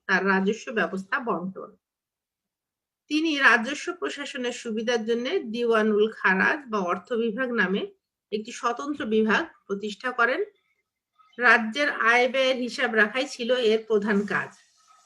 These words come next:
সাম্রাজ্যের বিস্তৃতির সঙ্গে সঙ্গে রাষ্ট্রের আয়ও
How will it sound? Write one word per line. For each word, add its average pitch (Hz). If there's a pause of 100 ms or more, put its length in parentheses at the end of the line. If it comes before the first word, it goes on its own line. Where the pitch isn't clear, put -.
(540)
সাম্রাজ্যের 262
বিস্তৃতির 302
সঙ্গে 240
সঙ্গে 240
রাষ্ট্রের 226
আয়ও 220